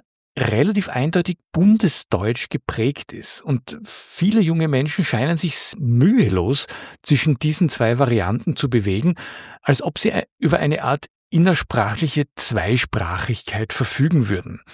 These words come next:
Dieses Phänomen der Diglossie ist bekannt,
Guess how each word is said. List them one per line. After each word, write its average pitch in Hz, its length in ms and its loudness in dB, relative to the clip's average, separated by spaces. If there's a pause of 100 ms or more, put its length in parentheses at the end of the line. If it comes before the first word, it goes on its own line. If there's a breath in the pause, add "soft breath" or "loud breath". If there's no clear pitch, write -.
(580 loud breath)
Dieses - 720 2
Phänomen 127 920 2
der 120 240 4
Diglossie 135 640 0
ist - 180 -2
bekannt, 123 560 -2